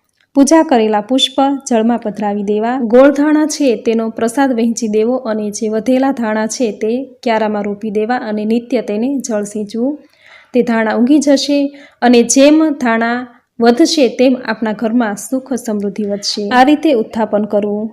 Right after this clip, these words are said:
મિત્રો, આપણે કોઈ પણ પૂજા કરીએ, તો તેની પાછળ દાન દક્ષિણા અવશ્ય કરવી જોઈએ.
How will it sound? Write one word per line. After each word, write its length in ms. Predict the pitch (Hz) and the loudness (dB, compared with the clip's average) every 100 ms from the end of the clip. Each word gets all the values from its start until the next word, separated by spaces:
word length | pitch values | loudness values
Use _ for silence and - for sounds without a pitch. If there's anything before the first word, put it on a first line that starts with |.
| - | -4
મિત્રો, 260 | 233 233 | -2 0
આપણે 240 | 214 214 214 | -2 -2 -4
કોઈ 260 | 214 277 | 4 4
પણ 280 | 302 339 339 | 6 2 2
પૂજા 340 | 302 254 254 226 | 0 0 0 0
કરીએ, 420 | 226 233 269 269 | 0 2 2 0
તો 220 | 269 220 | -2 -2
તેની 260 | 214 226 220 | 0 -2 0
પાછળ 500 | 226 233 262 269 220 | 0 0 0 -2 0
દાન 300 | 220 247 302 | 2 4 4
દક્ષિણા 500 | 214 208 - 220 247 - 214 | 0 -4 -4 -4 -4 -6 -6
અવશ્ય 360 | 208 - 220 | -6 -6 -6
કરવી 320 | 202 208 208 | -4 -4 -4
જોઈએ. 380 | 202 214 220 269 | -4 -2 0 0